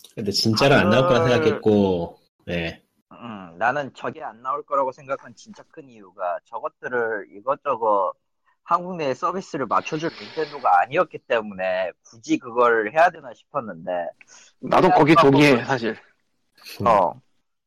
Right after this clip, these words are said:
Speaker 2: 우회하는 방법으로 치고 들어올 줄은 생각 못 했지. 쟤들이 스팀을 따라하다니.
Speaker 3: 근데
Speaker 1: 근데
Speaker 3: 이게
Speaker 1: 뭐
Speaker 3: 우회라는 얘기도 없어, 아직.
Speaker 2: 우회
Speaker 1: 그거는
Speaker 2: 가능하죠. 우리가 얘기를 안 할 뿐이지.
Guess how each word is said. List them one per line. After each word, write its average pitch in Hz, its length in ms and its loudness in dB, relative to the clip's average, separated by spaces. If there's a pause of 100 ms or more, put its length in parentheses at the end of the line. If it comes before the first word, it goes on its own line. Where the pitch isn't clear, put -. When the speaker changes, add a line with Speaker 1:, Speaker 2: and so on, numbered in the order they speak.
(420)
Speaker 2:
우회하는 202 500 4
방법으로 165 480 4
치고 190 360 -2
들어올 139 340 4
줄은 117 260 -2
생각 131 320 0
못 95 200 -6
했지. 92 360 -6
쟤들이 123 320 -2
스팀을 - 480 -18
따라하다니. 98 460 -12 (300)
Speaker 3:
근데 - 140 -20 (120)
Speaker 1:
근데 190 200 4
Speaker 3:
이게 156 160 8
Speaker 1:
뭐 - 140 4
Speaker 3:
우회라는 240 600 6
얘기도 196 260 2
없어, 202 220 -4
아직. 156 300 -6 (300)
Speaker 2:
우회 196 420 4
Speaker 1:
그거는 208 520 6
Speaker 2:
가능하죠. 151 380 4
우리가 185 380 2
얘기를 156 400 0
안 107 200 6
할 120 100 2
뿐이지. 98 640 -12